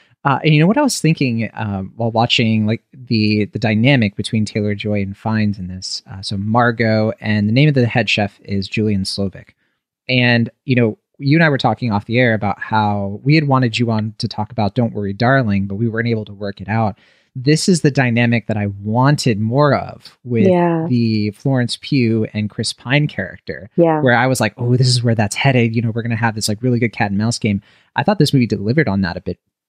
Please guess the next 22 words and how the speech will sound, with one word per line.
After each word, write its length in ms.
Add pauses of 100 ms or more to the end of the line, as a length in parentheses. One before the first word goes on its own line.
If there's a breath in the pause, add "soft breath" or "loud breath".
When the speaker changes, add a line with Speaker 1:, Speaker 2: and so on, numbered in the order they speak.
Speaker 1:
better, 380 (120)
um, 340
by 200
comparison. 760
I 40
don't 100
know 80
if 140
you 160 (400)
would 120
agree 240
on 140
that. 220 (120)
Speaker 2:
I 220
would, 220 (100)
just 200
because 340
I 80
feel 200
like 240
there 140
were, 240